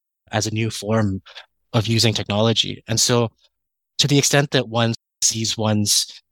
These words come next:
aspirations for India reflected in how easy it is to make a payment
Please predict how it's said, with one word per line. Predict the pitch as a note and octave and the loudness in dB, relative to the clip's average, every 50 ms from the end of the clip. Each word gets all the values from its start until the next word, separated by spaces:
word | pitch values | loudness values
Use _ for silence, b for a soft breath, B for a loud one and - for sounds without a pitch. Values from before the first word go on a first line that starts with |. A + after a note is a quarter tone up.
| _ _ _ _ _ _ _ | _ _ _ _ _ _ _
aspirations | A2 A2 A2+ - - B2+ A2+ A2+ G#2+ - - A#2 - | 0 0 0 0 -2 -2 -2 0 0 2 2 2 0
for | - - | 0 -2
India | G#2 G#2+ A2 A2 G#2 A2 A2 G#2+ G2+ | 0 0 0 0 0 0 0 0 -2
reflected | G2+ G2+ - - A2 G2 - - A#2+ A2 - - - | -2 -2 0 0 -2 -2 0 0 -2 -2 -2 -4 -2
in | A#2 A2 A2 A2 | 0 0 2 0
how | G#2 - A#2 A2+ A#2+ B2 | 0 0 0 0 0 0
easy | A2+ B2 B2+ A#2 G#2+ A#2+ A2+ A2+ | 0 0 0 0 0 0 0 0
it | A2+ - | -2 -2
is | - A2 A2 G#2+ - - | -2 -2 0 0 -2 0
to | - - - | 0 -2 0
make | A2 A2 G#2 - | 0 -2 0 -2
a | A2 | -4
payment | - - A#2 A2 G#2+ G#2+ G#2+ G#2 - - - | -4 -2 -2 -2 0 0 -2 -2 -2 -2 -4